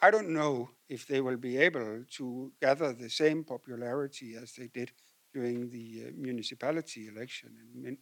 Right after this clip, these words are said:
in May, in Beirut in May two thousand and sixteen, but they will try. And they have a, they have a good case.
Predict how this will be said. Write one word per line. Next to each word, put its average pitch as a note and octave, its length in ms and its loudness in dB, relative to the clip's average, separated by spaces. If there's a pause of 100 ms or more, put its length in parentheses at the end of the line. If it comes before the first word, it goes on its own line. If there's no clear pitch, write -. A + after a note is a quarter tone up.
in A#2+ 140 -8
May, A#2+ 320 -2 (720)
in B2 100 -12
Beirut A#2+ 400 -2
in B2 180 -8
May A#2 340 -4
two A#2+ 180 -10
thousand B2 420 -12
and A2+ 100 -12
sixteen, B2+ 480 -14
but A#2 140 -2 (220)
they A2+ 120 -2
will A#2 200 -6
try. A#2+ 420 0 (420)
And B2 140 -2
they C#3 140 4
have F#3+ 260 8
a, C3 280 -10 (140)
they D3 100 -6
have F#3+ 220 0
a C#3+ 80 -2
good D#3 300 2
case. A2 420 -2